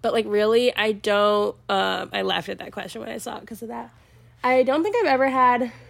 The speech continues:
as far as I know, a friend actually, like, be using me, but I can think of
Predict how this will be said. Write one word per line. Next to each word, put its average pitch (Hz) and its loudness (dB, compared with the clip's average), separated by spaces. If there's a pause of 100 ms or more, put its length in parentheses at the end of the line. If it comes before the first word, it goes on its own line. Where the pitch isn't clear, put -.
(520)
as 233 -10
far 233 2
as 226 0
I 185 -2
know, 180 0
a 214 -2
friend 214 -2
actually, 196 -2
like, 185 -4
be 208 -6
using 190 -4
me, 277 -2 (500)
but 233 -2
I 226 2
can 254 2
think 330 2
of 233 4